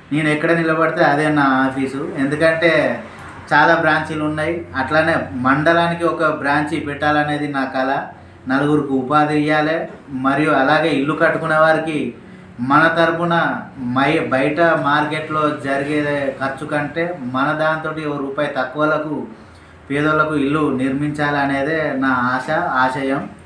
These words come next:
దీనికోసం ఐదు సంవత్సరాల నుండి కష్టపడుతున్నా. మిత్రులు అందరూ అర్థం చేసుకోగలగ-, గలగాలని కోరుతూ, అలాగే మీరు ఈ వీడియోను చూసి మీ గ్రామాలకు సంబంధించి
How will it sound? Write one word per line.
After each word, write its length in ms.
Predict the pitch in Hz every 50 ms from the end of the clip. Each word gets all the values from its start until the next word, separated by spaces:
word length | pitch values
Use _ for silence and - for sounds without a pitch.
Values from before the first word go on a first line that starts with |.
| - -
దీనికోసం 580 | 117 110 131 147 156 151 156 160 160 160 165 160
ఐదు 200 | 151 147 147 147
సంవత్సరాల 360 | 147 143 147 147 - 160 151
నుండి 160 | 156 151 151 139
కష్టపడుతున్నా. 880 | 139 131 123 - 143 135 139 139 127 120 143 135 135 135 143 208 - - - - - - - - - - - 117
మిత్రులు 380 | 131 127 - 151 165 170 160
అందరూ 440 | 151 143 147 156 156 160 156 151 135
అర్థం 300 | 127 120 120 - - 147
చేసుకోగలగ-, 1300 | 147 151 151 151 151 - 151 143 139 139 135 135 135 135 135 131 131 131 135 120 120 113 - 120 120 127
గలగాలని 460 | 127 139 147 151 151 147 147 151 147 143 - 139
కోరుతూ, 460 | 135 135 - 156 160 175 160 127 117 - - - - - - - - - - - - -
అలాగే 720 | 123 - 151 156 156 160 170 156 143 131 117 113 107 107 - - - - - - - - - -
మీరు 260 | 123 143 160 160 156
ఈ 160 | 151 151 151
వీడియోను 540 | 147 139 139 147 147 165 165 165 160 - 147
చూసి 440 | 151 151 147 - 185 190 208 214 - - - - 139
మీ 440 | 131 135 143 156 165 170 165 165 -
గ్రామాలకు 540 | 135 139 135 139 - 160 165 165 160 160 -
సంబంధించి 720 | 160 156 151 151 151 156 151 151 147 - 147 143 131 120